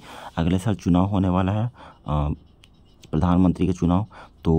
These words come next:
actually सीजन दोस्तों नेक्स्ट ईयर जो है वो चुनाव का ही होने वाला है। तो आप लोगों का नया वैकें-, न्यू वैकेंसी जो होने,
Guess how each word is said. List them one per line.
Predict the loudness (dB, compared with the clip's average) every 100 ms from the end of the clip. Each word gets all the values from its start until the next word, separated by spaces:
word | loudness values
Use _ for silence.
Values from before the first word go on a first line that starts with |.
| 2
actually | 0 -2 -2
सीजन | 0 0 2 2 2
दोस्तों | 0 -2 0
नेक्स्ट | 0 -2 -2
ईयर | -2
जो | -2 -2
है | 0
वो | 0 0 -2 -8 -20 -4
चुनाव | 2 4 2
का | 0
ही | 0
होने | 0 0
वाला | 0 0 -2
है। | -2
तो | -2 -2 -2 -8 -20 -20 -20 _ -20 -20 -20 -20 -20 -4
आप | -2 0
लोगों | 0 0
का | 0 0
नया | 2 2 2
वैकें-, | 0 -2 0
न्यू | 2 4 4
वैकेंसी | 2 0 -2
जो | -2
होने, | 0 -2